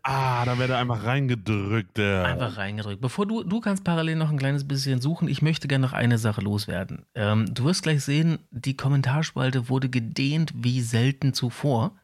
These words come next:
Speaker 1: Hä, wieso? Ich hab nicht, noch nicht reingeguckt. Oh, bitte sag nicht, die haben die ganzen Pimmels da gepostet, die wir, die
Speaker 2: Es wurden Pimmel gepostet, die, ich habe die gelöscht. Weil
Speaker 1: Ach.
Speaker 2: Jascha ist ja von uns beiden hier das, das gute Gewissen, der anständige Mensch,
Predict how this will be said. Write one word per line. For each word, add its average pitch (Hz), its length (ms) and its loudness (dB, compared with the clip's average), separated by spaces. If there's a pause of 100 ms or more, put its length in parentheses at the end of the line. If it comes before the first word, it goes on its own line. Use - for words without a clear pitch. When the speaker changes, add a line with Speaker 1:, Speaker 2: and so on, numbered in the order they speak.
Speaker 1:
Hä, 95 240 -4
wieso? 98 460 0
Ich - 140 -6
hab 113 120 -2
nicht, 131 160 0
noch 117 240 2
nicht 143 180 0
reingeguckt. 123 460 -2
Oh, 98 120 -2
bitte 107 240 -2
sag 101 200 -2
nicht, 101 260 -4
die 98 100 -2
haben 104 140 0
die 98 80 -6
ganzen 98 280 -2
Pimmels 110 340 0
da 95 100 -2
gepostet, 87 580 -4
die 87 140 -2
wir, 90 140 0 (720)
die 95 100 -2 (160)
Speaker 2:
Es 127 160 -6
wurden 180 240 2
Pimmel 180 240 2
gepostet, 175 560 -2
die, - 160 -10
ich - 140 -2
habe 156 160 2
die 147 120 -2
gelöscht. 117 500 -2 (200)
Weil 113 460 2
Speaker 1:
Ach. 127 60 -4
Speaker 2:
Jascha 190 340 2 (380)
ist 135 140 -2
ja 143 280 0
von 139 200 -4
uns 160 200 0
beiden 143 280 0
hier 135 140 4
das, 131 360 -2
das 120 180 -2
gute 147 220 -2
Gewissen, 147 480 -2
der 123 180 0
anständige 120 500 0
Mensch, 110 420 -2